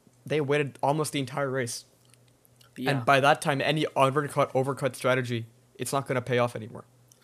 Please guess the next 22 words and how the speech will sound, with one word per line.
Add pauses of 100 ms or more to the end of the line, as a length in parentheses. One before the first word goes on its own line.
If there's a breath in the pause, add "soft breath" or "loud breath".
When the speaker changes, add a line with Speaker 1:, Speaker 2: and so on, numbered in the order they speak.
(220 soft breath)
Speaker 2:
Yeah,
and
I
was
surprised
that (880 soft breath)
maybe
they
just
weren't
even
going
for
that,
but,
like,
Perez (400)
on
softs
after
he
pitted,